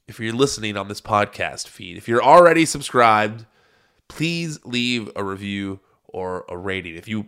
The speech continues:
stumbled on this episode, this is the first time that you're listening 'cause you were looking for Raw reviews. Hope you enjoyed it. So if you did enjoy it, push subscribe. And then all of you collectively, if you get a free second,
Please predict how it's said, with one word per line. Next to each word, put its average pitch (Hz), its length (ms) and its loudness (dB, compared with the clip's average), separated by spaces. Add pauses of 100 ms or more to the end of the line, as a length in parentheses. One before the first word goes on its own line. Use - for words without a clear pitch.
stumbled 165 560 4
on 120 180 2
this 117 140 -2
episode, 110 440 -2
this 104 120 -12
is 113 60 -18
the 110 100 -6
first 120 340 -2
time 113 240 2
that 104 100 -10
you're 101 120 -8
listening 113 540 -4
'cause 101 160 -12
you 92 180 -14 (520)
were 90 120 -12
looking 120 320 -8
for 107 380 2
Raw 110 400 8
reviews. 107 680 0 (280)
Hope 156 160 10
you 196 120 4
enjoyed 123 380 8
it. 127 280 0 (240)
So - 140 -4
if 113 100 -2
you 135 100 -6
did 175 180 4
enjoy 139 340 10
it, - 400 -2
push 127 220 2
subscribe. 104 680 0
And 110 180 -10
then 120 280 -2 (260)
all 180 260 6
of 156 60 4
you 139 140 0
collectively, 135 800 0 (320)
if - 80 -16
you 113 60 -8
get 139 120 2
a 131 40 0
free 127 260 -6
second, 107 500 -4